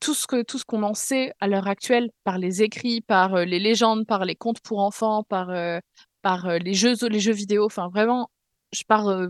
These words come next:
je pars vraiment de tout ce qu'on connaît de lui. Je veux dire, les signes, on va les percevoir beaucoup, peut-être beaucoup plus rapidement, ou en tout cas, on va vraiment, euh, le, s-, peut-être, euh, les, tout de suite, dans, forcément, dans la conscience qu'on en a, on va peut-être avoir quelque chose de différent, en tout cas, et peut-être ce qu'on va peut-être qu'on,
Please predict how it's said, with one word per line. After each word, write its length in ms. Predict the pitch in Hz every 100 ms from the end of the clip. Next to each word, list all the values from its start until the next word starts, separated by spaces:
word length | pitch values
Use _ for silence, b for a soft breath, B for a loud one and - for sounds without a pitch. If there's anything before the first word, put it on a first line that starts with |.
| 185
je 120 | 185 -
pars 140 | 202
vraiment 180 | 202 233
de 140 | 208 -
tout 140 | 262
ce 80 | -
qu'on 160 | 220
connaît 260 | 208 202 180
de 60 | 190
lui. 160 | 254 - B B 233
Je 80 | 214
veux 40 |
dire, 240 | 208 247 247
les 160 | 202 196
signes, 260 | - 254
on 40 | 220
va 100 | 196
les 80 | 185
percevoir 380 | 190 - 190
beaucoup, 240 | 185 180 190 -
peut-être 200 | 208 190
beaucoup 220 | 185 190 196
plus 140 | 196
rapidement, 460 | 185 - 202 247 240
ou 120 | 190
en 60 | 170
tout 100 | -
cas, 200 | 226 220
on 100 | 185
va 180 | 180 175
vraiment, 420 | 180 196 226 202
euh, 80 | 170
le, 80 |
s-, 180 | 180 - -
peut-être, 260 | 202 - 202
euh, 100 | 180
les, 500 | 180 170 170 170 160 -
tout 100 | 247
de 60 |
suite, 280 | 330 277 220 -
dans, 160 | 220 208
forcément, 380 | 220 - 233 240
dans 80 |
la 100 | 196
conscience 560 | 180 233 226 - 254 240
qu'on 180 | - 190
en 120 | 180
a, 160 | 220 269 - _ _ _ _ -
on 40 |
va 80 | 180
peut-être 400 | 185 190 214 -
avoir 320 | 196 196 202
quelque 160 | - 190
chose 160 | 208 202
de 60 |
différent, 520 | 190 202 - 202 233 240
en 40 |
tout 120 | -
cas, 180 | 226 214
et 100 | -
peut-être 300 | - 196 -
ce 80 | -
qu'on 140 | 214
va 120 | 202 190 _ _
peut-être 220 | 226 226
qu'on, 220 | - 202